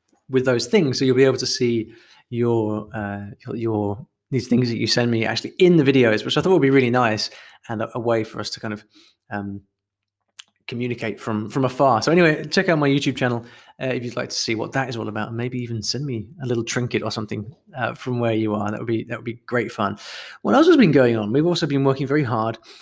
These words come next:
with my, with the whole team to prepare for the launch of Conversations two. And Conversations, in case you don't know, is what, it's probably my most popular ever program. It's focused on helping you improve your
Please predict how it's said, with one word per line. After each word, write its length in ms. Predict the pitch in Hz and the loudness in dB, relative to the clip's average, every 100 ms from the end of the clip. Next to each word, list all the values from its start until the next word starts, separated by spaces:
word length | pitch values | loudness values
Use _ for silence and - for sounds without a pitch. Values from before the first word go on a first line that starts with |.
| - _ - | -20 _ -12
with 140 | 113 | -6
my, 420 | 113 110 107 117 120 | -2 0 0 -2 -4
with 140 | 120 | -4
the 60 | 113 | -2
whole 140 | 151 | -2
team 360 | 151 110 107 107 | -2 -4 -4 -4
to 120 | - | -10
prepare 400 | - - - 120 | -10 -12 -4 -4
for 140 | 113 113 | -4 -6
the 100 | 117 | -4
launch 180 | 113 - | -4 -6
of 120 | - | -12
Conversations 800 | - 117 117 110 107 - 107 - | -8 -6 -4 -4 -4 -4 -4 -2
two. 600 | - - - 156 110 - _ _ _ _ _ _ _ - | -2 0 6 6 6 0 _ _ _ _ _ _ _ -14
And 240 | 117 110 - - | -8 -8 -10 -6
Conversations, 580 | 202 196 160 151 - 117 | -4 0 2 2 0 -2
in 80 | 117 | -4
case 220 | 120 110 | -6 -6
you 260 | 113 104 107 _ _ _ - 160 | -6 -6 -10 _ _ _ -20 -10
don't 260 | 123 110 117 | -6 -4 0
know, 240 | 127 123 | 2 2
is 160 | 113 117 | 2 -2
what, 140 | 127 | -8
it's 120 | - | -10
probably 360 | - 214 269 269 | -2 0 4 4
my 160 | 151 135 | 4 2
most 460 | 131 139 170 - | 2 4 4 2
popular 360 | - - 135 113 | -6 -6 -6 -6
ever 200 | 110 113 | -6 -6
program. 480 | 123 110 113 120 151 - - - - | -2 -2 0 -2 -6 -14 -20 -10 -6
It's 120 | 123 | 2
focused 300 | 143 139 - | 2 2 -2
on 80 | 117 | 0
helping 300 | 113 113 110 | 0 -2 -2
you 80 | |
improve 260 | 110 107 107 | -2 -2 -4
your 320 | 104 101 - | -2 -4 -6